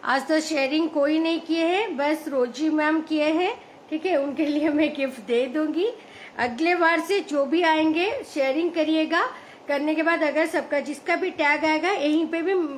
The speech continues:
यहीं पे ही मैं आपका Lucky draw, अ, कर दूंगी, ठीक है। चलिए, कल फिर मैं आऊँगी, time मैं बता दूंगी page पे, ठीक है। चलिए,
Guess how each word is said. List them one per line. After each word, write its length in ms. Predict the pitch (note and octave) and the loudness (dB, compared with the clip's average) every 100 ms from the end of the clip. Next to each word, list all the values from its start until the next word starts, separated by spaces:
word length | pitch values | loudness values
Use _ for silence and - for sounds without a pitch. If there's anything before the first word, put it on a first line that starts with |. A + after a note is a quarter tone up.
| B3 | -2
यहीं 260 | C4+ D#4+ | 0 0
पे 100 | D#4+ | 0
ही 140 | E4 F#4+ | 0 0
मैं 180 | E4 D#4 | 2 0
आपका 380 | C4 - F4+ B4 - - - C4 | 0 0 0 0 -4 -18 -6 0
Lucky 340 | C4+ D4 D#4 | 2 2 -2
draw, 220 | B3+ D4 | 0 2
अ, 120 | G#4+ B4 - - A3 | 2 -2 -12 -8 -2
कर 840 | A3+ A3+ A#3 A#3 A#3 A3+ C4+ A#3 | 2 2 0 0 -2 -2 -2 0
दूंगी, 240 | G#3+ F#3+ G#3+ | -2 -6 -4
ठीक 220 | E4+ F#4 | -2 0
है। 180 | A4 - - - - | -2 -4 -12 -20 -6
चलिए, 400 | C#4+ B3+ G#3+ - - - - - - D4 | -2 0 -2 -8 -14 -20 -20 -20 -6 0
कल 140 | D4+ | 0
फिर 260 | D#4 E4+ E4+ | 0 0 2
मैं 160 | F4 | 2
आऊँगी, 500 | D#4+ C#4+ D4+ D4+ G#4+ B4+ - | 2 2 0 0 -2 -2 -4
time 280 | C4+ B3 D4 | -2 0 2
मैं 200 | D#4+ D#4+ | 2 0
बता 300 | C#4 C#4 C4+ | -2 -2 -2
दूंगी 480 | C4 D#4 D4+ D#4+ E4 D4+ - | 0 -2 0 -2 -4 -6 -4
page 320 | C4+ C#4 - | -2 -2 -4
पे, 240 | - F4 B4+ - - - - | -4 -4 -4 -10 -20 -20 -12
ठीक 140 | D#4+ F#4 | -8 -4
है। 180 | G4 - - - | -4 -6 -18 -6
चलिए, 320 | C#4 A#3+ F#3+ | -4 -4 -6